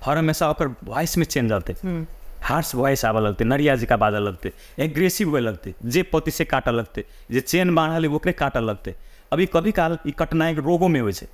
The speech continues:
Speaker 1: एगो जे से अपने के कैनाइन डिस्टेम्पर वा अन्य कोनो भी रोग लाग जाय छे, जेके चलते कुत्ता बेसी दिन नहीं खैलक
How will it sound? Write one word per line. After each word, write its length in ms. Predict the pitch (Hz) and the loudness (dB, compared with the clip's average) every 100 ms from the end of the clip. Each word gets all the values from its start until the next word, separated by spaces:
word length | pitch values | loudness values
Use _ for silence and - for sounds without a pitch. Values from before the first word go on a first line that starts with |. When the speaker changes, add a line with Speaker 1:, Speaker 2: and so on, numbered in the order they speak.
| - | -8
Speaker 1:
एगो 360 | 113 127 131 131 | -2 0 0 2
जे 200 | 139 143 | 2 0
से 120 | 139 | -2
अपने 300 | 135 135 127 | -2 -2 -2
के 100 | 139 - - - | -4 -8 -8 -4
कैनाइन 240 | 127 139 | 0 0
डिस्टेम्पर 420 | 127 - 131 151 | -2 -2 -2 0
वा 140 | 143 135 | 0 2
अन्य 140 | 165 | 0
कोनो 220 | - 165 | 0 0
भी 120 | 160 160 | 0 0
रोग 200 | 139 135 | 0 0
लाग 220 | 120 107 | 0 0
जाय 120 | 107 | -2
छे, 80 | 143 | -2
जेके 200 | 147 143 | -2 0
चलते 260 | 147 131 | 0 0
कुत्ता 240 | 147 143 143 | -2 0 0
बेसी 240 | 131 139 | -2 -2
दिन 100 | 135 | 0
नहीं 160 | 135 160 | 2 0
खैलक 380 | - 127 131 | 0 0 -2